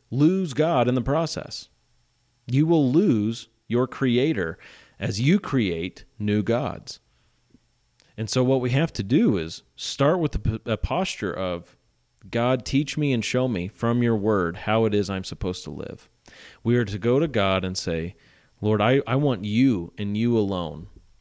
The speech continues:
I don't want anything else that I'm tempted to make a God in my own heart. I want you, my maker, the eternal one,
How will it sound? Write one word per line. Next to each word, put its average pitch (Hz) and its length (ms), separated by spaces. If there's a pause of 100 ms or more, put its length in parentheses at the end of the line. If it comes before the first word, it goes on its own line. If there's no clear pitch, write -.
(140)
I 120 120
don't 131 220
want 123 320
anything 143 640
else 117 340
that 107 120
I'm 104 120
tempted 127 440
to 110 100
make 110 280
a 104 60
God 104 300
in 104 100
my 101 160
own 98 160
heart. 90 340
I 120 140
want 120 380
you, 101 640
my 110 220
maker, 107 680
the 104 280
eternal 123 580
one, 90 380